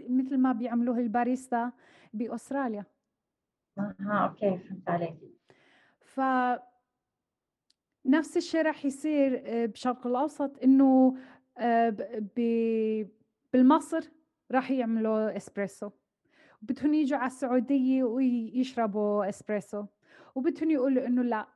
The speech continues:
Speaker 1: هي الإسبريسو عني أحسن من الإسبريسو بالسعودية. والسعودية بدهم يروحوا ع-، ع-، لعندهم ويقولوا إنه هي الإسبريسو عني أطيب من الإسبريسو عند-،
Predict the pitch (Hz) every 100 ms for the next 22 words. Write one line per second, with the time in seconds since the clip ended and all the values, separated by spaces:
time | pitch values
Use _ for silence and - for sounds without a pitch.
0 | - - 277 269 240 - 247 - 240 220
1 | 233 240 - - 262 233 233 226 220 202
2 | 208 - 220 - 214 196 - 214 196 190
3 | 208 208 - - - 254 302 277 285 285
4 | 285 - - 240 247 240 226 220 214 220
5 | 214 208 - 208 202 208 202 202 - -
6 | 196 220 220 294 285 285 262 240 247 247
7 | 226 240 240 226 262 240 247 240 220 -
8 | 240 - 220 269 294 240 247 - _ _
9 | _ - 233 - 233 208 208 196 190 -
10 | 190 - 185 190